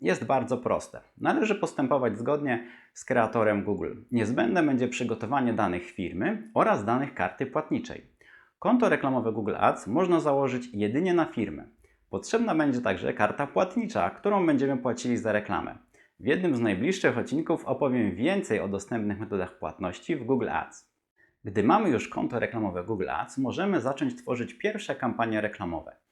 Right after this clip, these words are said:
Tutaj mógłbym w zasadzie zakończyć dzisiejszy odcinek, jednak aby robić kampanię naprawdę efektywnie i korzystać z wszystkich możliwości systemu reklamowego Google,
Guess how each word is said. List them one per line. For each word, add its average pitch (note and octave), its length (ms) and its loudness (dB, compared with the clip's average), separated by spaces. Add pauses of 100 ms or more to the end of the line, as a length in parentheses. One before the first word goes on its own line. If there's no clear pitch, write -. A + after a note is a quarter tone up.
(440)
Tutaj E3 480 0
mógłbym A3 420 4
w G3 40 -2
zasadzie E3+ 400 2
zakończyć C3+ 540 0
dzisiejszy G2 380 -4
odcinek, - 480 -12
jednak A2 320 0
aby B2+ 200 2
robić G3 280 -2
kampanię B2 460 -2
naprawdę D3+ 540 -2
efektywnie E2+ 680 -8
i G#2+ 120 -14
korzystać A2 500 -4
z - 20 -14
wszystkich G#3 460 -4
możliwości A2 720 -4
systemu A#2 480 -4
reklamowego G2 540 -4
Google, G2 400 -2